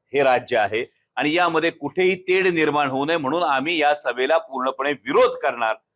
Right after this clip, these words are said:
म्हणून घेतलेल्या भूमिकेचा एक गुन्हा म्हणे कुठेतरी दाखल होता, ज्याची मला कधी नोटीस आली नाही, ज्याची मला कधी बोलवणं झालं नाही, काहीच मला माहित नाही.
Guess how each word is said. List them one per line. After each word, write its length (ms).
म्हणून 360
घेतलेल्या 480
भूमिकेचा 720
एक 220
गुन्हा 540
म्हणे 260
कुठेतरी 480
दाखल 380
होता, 300
ज्याची 240
मला 220
कधी 260
नोटीस 440
आली 200
नाही, 220
ज्याची 320
मला 240
कधी 420
बोलवणं 480
झालं 360
नाही, 240
काहीच 320
मला 220
माहित 340
नाही. 180